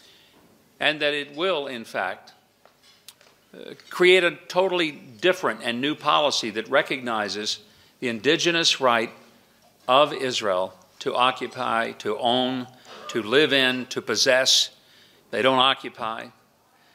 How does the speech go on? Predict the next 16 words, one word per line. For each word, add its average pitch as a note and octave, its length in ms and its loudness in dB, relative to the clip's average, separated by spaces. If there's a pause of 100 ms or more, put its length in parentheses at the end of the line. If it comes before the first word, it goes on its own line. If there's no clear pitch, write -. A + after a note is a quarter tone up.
(180)
uh, A2+ 220 -4
because A#2 300 -6
they've, A#2+ 260 -2 (400)
they've A#2+ 140 0
owned C3+ 220 2
it. D#2+ 100 -8 (840)
The - 60 -4
only C#3+ 200 4
occupations C#3 760 -2
have A#2+ 100 -8
been C3 220 -2
by B2+ 80 2
the A#2+ 80 -6
Babylonians, B2+ 840 0
the B2+ 140 -8
Assyrians, B2 760 0